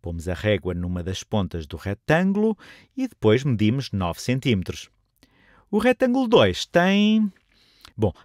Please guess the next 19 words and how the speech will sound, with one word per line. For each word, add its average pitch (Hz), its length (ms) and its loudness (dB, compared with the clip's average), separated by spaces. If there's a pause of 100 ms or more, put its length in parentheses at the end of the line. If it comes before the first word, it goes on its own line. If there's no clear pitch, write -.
parece-me 185 400 2
ter 208 480 4
seis - 500 0
centímetros 175 580 -2
de 139 80 -4
comprimento. 120 720 0 (600)
Seis - 540 -4
centímetros 117 840 -4
de 92 120 -6 (100)
comprimento. 92 760 -6 (540)
Assim, 92 460 0 (340)
o 87 80 -12
retângulo 127 720 2
um 208 280 4 (180)
é 101 220 0 (180)
três 240 320 2
centímetros 104 760 -2
mais 160 300 0
longo 196 480 4